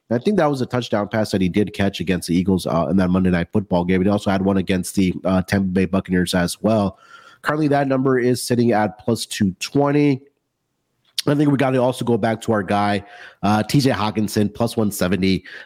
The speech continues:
uh, against the, uh, uh, obviously with the Vikings as well, uh, in this Chargers game. So those are the two I'm looking at, uh, as well. Um, you mentioned that Jaguars and the Te-, uh, the Texans game. I think that,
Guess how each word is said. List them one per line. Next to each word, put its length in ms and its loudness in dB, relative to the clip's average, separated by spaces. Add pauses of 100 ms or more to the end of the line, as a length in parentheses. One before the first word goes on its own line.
(120)
uh, 320 0
against 500 -4
the, 500 2
uh, 40 -6
uh, 840 0
obviously 420 0
with 200 2
the 60 -2
Vikings 460 -2
as 240 -2
well, 360 0
uh, 140 0
in 180 0
this 160 0
Chargers 460 -2
game. 320 0
So 300 -2 (400)
those 240 0
are 40 4
the 120 2
two 260 2
I'm 300 2
looking 280 0
at, 300 2
uh, 320 0
as 420 0
well. 600 0 (440)
Um, 360 0
you 100 2
mentioned 320 0
that 180 0
Jaguars 640 0
and 140 2
the 80 4
Te-, 220 -4
uh, 260 0
the 140 0
Texans 500 0
game. 240 2
I 80 2
think 220 0
that, 200 2